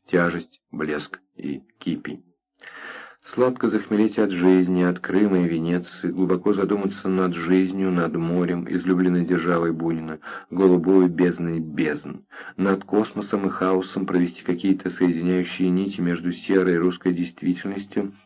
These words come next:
и огнецветными странами Будды, слово которого раздавались поистине как глагол самого Мафусаила,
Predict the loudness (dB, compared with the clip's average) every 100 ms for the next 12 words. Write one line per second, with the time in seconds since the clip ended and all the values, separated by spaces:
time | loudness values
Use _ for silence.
0 | _ -8 -8 -8 -6 -2 0 -2 2 2
1 | 2 0 -2 -2 -2 -2 -4 -6 -6 -6
2 | -6 -10 -14 -20 -20 -20 -16 0 4 4
3 | 4 0 -2 0 2 2 0 -4 -14 -20
4 | _ _ _ _ -10 -4 -2 -2 -4 -2
5 | 0 0 -2 -4 -2 0 -2 -4 -4 -2
6 | -4 -4 -2 -2 -2 0 -2 -2 -6 -14
7 | -20 -20 -8 -4 -2 -2 -4 -4 -8 -8
8 | -10 -6 -2 0 0 -2 -8